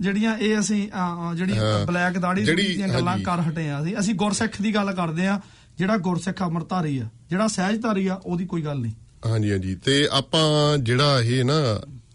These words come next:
Speaker 2: ਜਿਹੜਾ ਇਹ, ਜਿਹੜੇ ਸਟੂਡੈਂਟ ਹੁੰਦੇ ਆ, ਉਹ ਇੱਕ ਤਰ੍ਹਾਂ ਦੇ ਨਾਲ ਉਹ,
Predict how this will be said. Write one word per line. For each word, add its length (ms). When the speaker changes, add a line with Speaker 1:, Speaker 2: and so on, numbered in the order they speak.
Speaker 2:
ਜਿਹੜਾ 220
ਇਹ, 160
ਜਿਹੜੇ 300
ਸਟੂਡੈਂਟ 440
ਹੁੰਦੇ 320
ਆ, 340
ਉਹ 460
ਇੱਕ 200
ਤਰ੍ਹਾਂ 260
ਦੇ 120
ਨਾਲ 380
ਉਹ, 600